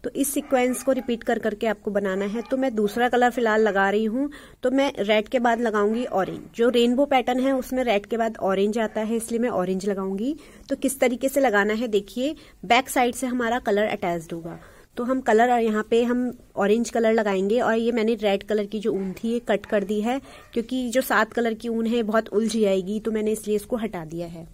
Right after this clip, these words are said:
और यहाँ पे हम लगाएंगे ऑरेंज कलर की ऊन और पूरी रो हम बनाएंगे उल्टी उल्टी, यानी सारे फंदे हम उल्टे उल्टे बिनेंगे। तो हम सारे फंदे उल्टे उल्टे बिन के ये रो कंप्लीट करेंगे।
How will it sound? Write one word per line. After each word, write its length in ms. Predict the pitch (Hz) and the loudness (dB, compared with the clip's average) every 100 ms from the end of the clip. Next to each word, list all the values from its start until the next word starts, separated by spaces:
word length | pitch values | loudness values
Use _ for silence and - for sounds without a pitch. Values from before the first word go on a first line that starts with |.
| - - - - | -20 -20 -20 -16
और 140 | - | -2
यहाँ 200 | 220 233 226 | 0 2 2
पे 100 | 262 | 0
हम 140 | 262 | 0
लगाएंगे 360 | 247 202 208 233 | 0 0 0 0
ऑरेंज 340 | 208 214 220 | 2 2 0
कलर 240 | - 220 208 | -2 -2 -4
की 160 | 220 | -6
ऊन 300 | 208 220 285 311 - - - | -4 -2 -2 -4 -12 -16 -6
और 140 | 233 233 | -6 -4
पूरी 300 | 294 311 311 294 | 0 4 4 4
रो 160 | 254 | 4
हम 160 | 240 240 | 4 2
बनाएंगे 400 | 226 208 196 240 | 2 2 2 2
उल्टी 280 | 240 196 185 | 0 0 -4
उल्टी, 220 | 170 - | -6 -6
यानी 180 | - 220 | -6 -4
सारे 340 | - 254 262 | 2 4 4
फंदे 300 | 285 214 214 | 2 0 0
हम 180 | 220 254 | 0 0
उल्टे 240 | 196 190 | 0 0
उल्टे 200 | 185 180 | -4 -4
बिनेंगे। 440 | 180 175 170 175 175 - - - - - | -4 -4 -4 -6 -8 -12 -20 -20 -20 -4
तो 60 | 254 | -2
हम 80 | 262 | 0
सारे 300 | 233 226 277 | 0 4 4
फंदे 260 | 247 240 | 4 2
उल्टे 240 | 233 208 214 | 2 2 0
उल्टे 200 | 208 214 | 0 0
बिन 200 | 208 208 | 0 0
के 100 | 240 | -2
ये 180 | 247 247 | 0 0
रो 180 | 208 202 | 2 2
कंप्लीट 480 | 214 208 214 220 - | 2 0 0 -2 0
करेंगे। 440 | 202 208 214 311 | 0 0 0 -2